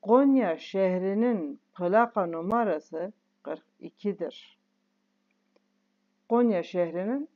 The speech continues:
plaka numarasını vermiş bu şekilde kırk iki diye. Sonraki cümlede birler basamağında dokuz, onlar basamağında beş,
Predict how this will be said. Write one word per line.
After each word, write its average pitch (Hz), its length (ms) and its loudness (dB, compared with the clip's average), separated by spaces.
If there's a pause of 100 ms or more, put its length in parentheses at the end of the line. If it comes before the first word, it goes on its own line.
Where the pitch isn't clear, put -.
(180)
plaka 202 400 0
numarasını 180 640 -4
vermiş 151 500 -6
bu - 40 -20
şekilde 147 580 -12
kırk - 220 -14
iki 147 320 -14
diye. 147 260 -10 (880)
Sonraki 294 520 0
cümlede 226 680 0 (160)
birler 220 380 2
basamağında 165 840 -2
dokuz, 208 460 0 (840)
onlar 202 420 0
basamağında 165 760 -4
beş, 165 400 -4